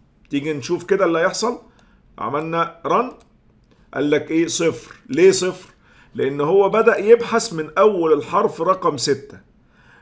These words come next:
اما يوصل للحرف رقم ستة ويبدأ يدور مش هيلاقي، مش هيلاقي السيكوال. صح؟ سوري. اه انا اسف انا مسحت بالغلط. اه مش هيلاقي الايه؟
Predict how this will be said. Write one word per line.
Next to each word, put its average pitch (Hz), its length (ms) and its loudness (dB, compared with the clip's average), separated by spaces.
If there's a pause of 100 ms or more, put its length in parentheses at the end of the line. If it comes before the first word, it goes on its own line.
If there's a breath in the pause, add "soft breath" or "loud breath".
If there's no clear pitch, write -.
(140 soft breath)
اما 156 220 0
يوصل 240 400 4
للحرف 196 360 0
رقم 185 300 0
ستة 175 340 -2
ويبدأ 165 400 4
يدور 175 480 0
مش 156 280 -8
هيلاقي، 208 800 0 (600)
مش 165 300 -6
هيلاقي 170 720 0 (580)
السيكوال. 165 600 -4 (640 soft breath)
صح؟ 196 420 -4 (100)
سوري. 127 320 -6 (1400 soft breath)
اه 117 280 -4
انا 117 240 -12
اسف 120 280 -12
انا 113 300 -14 (360)
مسحت 117 440 -12
بالغلط. 110 440 -10 (140)
اه 95 360 -14
مش 175 300 -4
هيلاقي 202 540 0
الايه؟ 170 440 -2